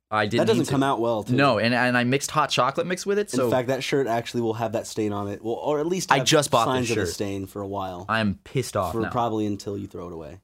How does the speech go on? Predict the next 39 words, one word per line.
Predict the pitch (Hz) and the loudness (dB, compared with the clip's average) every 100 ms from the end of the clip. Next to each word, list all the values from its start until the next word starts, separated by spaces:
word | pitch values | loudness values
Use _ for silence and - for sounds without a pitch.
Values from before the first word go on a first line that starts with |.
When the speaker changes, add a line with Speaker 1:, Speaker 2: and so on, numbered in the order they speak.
| - | -6
Speaker 1:
I | 117 | -2
know | |
you | 120 123 | 0 0
can't, | - 110 - | -2 -4 -2
like, | 90 90 - | -4 -6 -6
really | 101 101 98 | -2 -2 -2
see | - 104 | -2 -2
it, | 104 | 0
but | 101 | 0
I'm | 98 | -2
actually, | 95 - - 95 | -2 -4 -6 -6
like, | 90 - - | -6 -10 -10
furious | - 98 92 87 | -2 0 0 -4
at | - | -8
myself | 95 - 92 - | -8 -6 -8 -8
right | 92 | -8
Speaker 2:
You're | 92 | -6
Speaker 1:
now. | 90 | -6
Speaker 2:
just | |
like, | 92 - - - - - | -10 -16 -18 -20 -20 -14
"God | - - | -14 -12
damn | 92 | -4
it." | |
Speaker 1:
Because | 160 175 | 0 2
that's | 180 | 2
not | 262 220 | 4 4
a | |
little | 190 175 | 4 2
spill. | - - 170 - _ _ _ _ | 2 2 2 0 _ _ _ _
That's | 170 196 | 0 2
somehow, | - 233 214 202 160 | 4 4 4 4 4
like, | 123 92 | 4 2
sprayed | - - 131 151 165 | -2 -2 2 4 6
on | 143 120 | 4 2
my | 104 | 0
shirt. | - 139 107 - | 0 0 -2 -2
It | 139 | 0
is | 135 - | 0 0
from | - 139 123 110 | 0 2 4 2